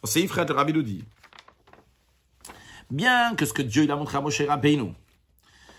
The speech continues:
cette pièce de feu, c'était pour lui expliquer que Martzit Hashekel n'est pas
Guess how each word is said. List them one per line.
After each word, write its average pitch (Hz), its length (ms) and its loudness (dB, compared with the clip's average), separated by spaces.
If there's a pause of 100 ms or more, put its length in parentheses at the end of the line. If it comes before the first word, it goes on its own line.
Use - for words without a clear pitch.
(280)
cette 143 160 -6
pièce 139 260 4
de 151 100 4
feu, 143 240 2
c'était 123 160 -2
pour 143 100 0
lui 147 80 4
expliquer 139 400 -2
que 147 100 -2
Martzit 147 400 -2
Hashekel 139 480 -2
n'est 170 280 6
pas 208 580 4